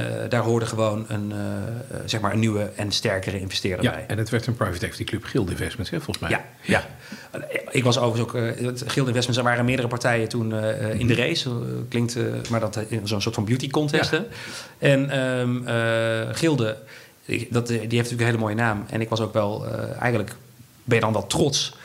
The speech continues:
Speaker 1: dat zo'n
Speaker 2: Dat
Speaker 1: mooie
Speaker 2: zo'n
Speaker 1: partij
Speaker 2: club
Speaker 1: met
Speaker 2: aanbelt
Speaker 1: jou
Speaker 2: bij je.
Speaker 1: wil, eh,
Speaker 2: Ja,
Speaker 1: wil samenwerken.
Speaker 2: tuurlijk.
Speaker 1: En toen, eh, heeft Gilde het in feite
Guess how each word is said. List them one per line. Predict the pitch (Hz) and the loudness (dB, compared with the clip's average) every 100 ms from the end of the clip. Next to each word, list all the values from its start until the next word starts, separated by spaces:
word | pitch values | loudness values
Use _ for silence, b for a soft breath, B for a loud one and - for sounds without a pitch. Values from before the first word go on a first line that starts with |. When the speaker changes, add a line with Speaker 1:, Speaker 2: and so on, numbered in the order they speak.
| B | B
Speaker 1:
dat | - | -2
zo'n | - 143 | 4 4
Speaker 2:
Dat | 123 | 6
Speaker 1:
mooie | 113 | 4
Speaker 2:
zo'n | 113 | 4
Speaker 1:
partij | 117 143 113 | 4 2 2
Speaker 2:
club | 107 | -2
Speaker 1:
met | 120 | 0
Speaker 2:
aanbelt | 123 | 2
Speaker 1:
jou | 139 117 113 | 4 4 2
Speaker 2:
bij | 113 | 0
je. | |
Speaker 1:
wil, | 113 113 113 | 0 0 0
eh, | 113 | 2
Speaker 2:
Ja, | - | 0
Speaker 1:
wil | 120 | 0
samenwerken. | 135 131 160 180 123 | 0 0 0 0 -2
Speaker 2:
tuurlijk. | - - B B B - | -6 -14 B B B 0
Speaker 1:
En | 147 | 2
toen, | 156 143 131 | 4 0 0
eh, | 127 127 120 120 117 | -2 -2 -2 -2 -2
heeft | 117 - | -2 0
Gilde | 147 123 | 2 2
het | 120 - | 0 -6
in | 117 | -4
feite | - 127 120 107 | 2 2 4 0